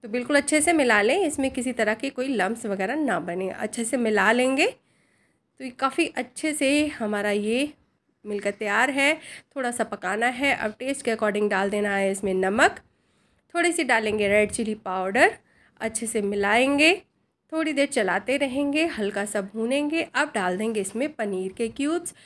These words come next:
जो हमने पहले फ्राई करके रखे थे।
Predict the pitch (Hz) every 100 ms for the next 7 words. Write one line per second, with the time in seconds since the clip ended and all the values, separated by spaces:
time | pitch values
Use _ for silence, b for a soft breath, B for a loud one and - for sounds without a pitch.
0 | B B B 277 247 208 220 240 208 196
1 | 226 381 - 240 208 202 214 254 254 190
2 | - 196 202 208